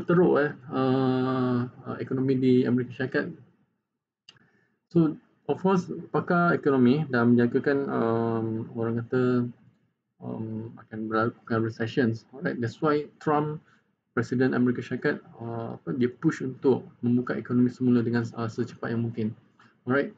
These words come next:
ni adalah sedikit sebanyak, <clears throat> uh, news untuk U S dollar in, uh, apa, untuk tentang di Amerika Syarikat.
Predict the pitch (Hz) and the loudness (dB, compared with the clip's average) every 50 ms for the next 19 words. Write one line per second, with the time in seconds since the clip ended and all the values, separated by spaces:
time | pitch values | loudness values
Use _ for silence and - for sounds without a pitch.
0 | - _ _ _ - 156 175 170 151 143 143 143 135 131 - 135 131 - 175 180 | -20 _ _ _ 2 4 4 4 6 4 4 4 2 0 -2 -8 -2 0 0 0
1 | - - 135 131 131 - - - - - 202 196 170 139 123 135 - - 123 123 | 0 -2 -2 0 0 -2 -4 -6 0 4 4 6 6 6 4 2 0 0 2 4
2 | 120 120 127 139 147 143 - 127 120 - 127 123 117 120 117 113 110 - 120 117 | 4 4 4 4 2 0 -2 -6 -2 2 4 4 4 4 2 2 0 2 2 0
3 | 120 120 - 123 113 113 117 113 113 117 120 113 113 110 110 107 110 117 113 - | 0 0 2 2 2 2 4 2 0 0 0 -2 -2 0 0 0 -2 -2 -2 -2
4 | 175 - 127 - 123 - - - - 120 113 117 113 117 113 117 120 - 117 117 | -2 -2 -2 -2 -4 -6 -6 -6 -8 -10 -6 -4 -2 -2 -2 -2 -2 -2 -2 -2
5 | 117 113 113 117 110 - 117 113 117 113 113 165 165 143 | 0 0 -2 -4 -4 -4 -6 -4 -4 -4 -4 -4 -6 -6